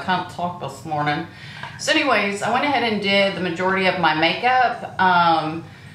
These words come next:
so I look like I have no lips. And so we are going to try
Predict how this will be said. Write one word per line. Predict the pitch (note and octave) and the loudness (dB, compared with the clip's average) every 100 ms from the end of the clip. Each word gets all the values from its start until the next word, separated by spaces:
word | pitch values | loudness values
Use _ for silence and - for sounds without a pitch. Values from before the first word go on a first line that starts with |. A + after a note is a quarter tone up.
| - - - - - - | -20 -20 -18 -18 -20 -18
so | - F#3+ | -4 2
I | F3+ F3 | 4 4
look | E3+ | 2
like | E3+ E3 F3 | 2 4 4
I | |
have | E3+ E3+ D#3+ | 4 4 4
no | E3 E3 E3 | 4 4 4
lips. | D#3+ D#3 D3+ - - - - - - - | 2 2 2 2 -2 -10 -12 -14 -10 -2
And | F#3+ F#3 | 0 0
so | - G3 | 0 0
we | G3 A#3+ B3 | 2 2 2
are | A3 G3 | 2 2
going | G3 F#3+ | 2 4
to | F3+ | 2
try | F3 G#3 G3 G3+ G#3+ A#3 | 0 2 4 4 2 0